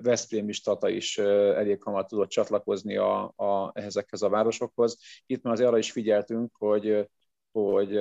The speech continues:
az látszik, hogy a szurkolók nagyon szeretik, és hát mi magunk is Kékestetőt, ugye Magyarország legmagasabb pontját. Azt nem mondom, hogy kihagyhatatlan az útvonalból, de mindenképpen egy ikonikus, ö, helyszíne a magyar körversenynek,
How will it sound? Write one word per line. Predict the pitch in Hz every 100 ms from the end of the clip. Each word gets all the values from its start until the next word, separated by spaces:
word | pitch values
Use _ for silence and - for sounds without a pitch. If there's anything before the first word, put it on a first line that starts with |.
| -
az | 113
látszik, | 117 123 117 113
hogy | 120
a | 107
szurkolók | - 127 117 117 107 98
nagyon | 107 104 101
szeretik, | - 101 95 98 -
és | 101 -
hát | 104
mi | - 110
magunk | 104 98 104
is | - -
Kékestetőt, | 101 95 98 - 113 127 143 -
ugye | - 104
Magyarország | 101 101 - -
legmagasabb | 101 101 101 98 92 -
pontját. | 110 113 123 120 - _ - - _ _ _ _ _ -
Azt | -
nem | 139
mondom, | 151 135
hogy | 113
kihagyhatatlan | 110 135 127 - 117 107 110
az | 107
útvonalból, | 127 123 147 139 131 120
de | 113
mindenképpen | 117 113 104 98 104 - 101
egy |
ikonikus, | 101 98 95 95 92 -
ö, | 104 98 98
helyszíne | 101 98 - 98 95
a |
magyar | 101 98 98 -
körversenynek, | 107 110 110 - 117 113 117